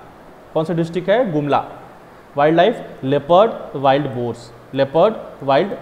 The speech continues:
boars। चलो फिर उसके बाद है उधवा, उधवा lake बर्ड sanctuary। क्या है? उधवा lake बर्ड सेंचुरी। क्या है? मनपाड। क्या है? मनपाड। Year of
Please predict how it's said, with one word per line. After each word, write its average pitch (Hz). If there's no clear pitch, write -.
boars। 123
चलो 107
फिर 160
उसके 180
बाद 170
है 202
उधवा, 165
उधवा 160
lake 196
बर्ड 151
sanctuary। 127
क्या 143
है? 175
उधवा 151
lake 165
बर्ड 151
सेंचुरी। 131
क्या 156
है? 190
मनपाड। 139
क्या 151
है? 226
मनपाड। 135
Year 170
of 196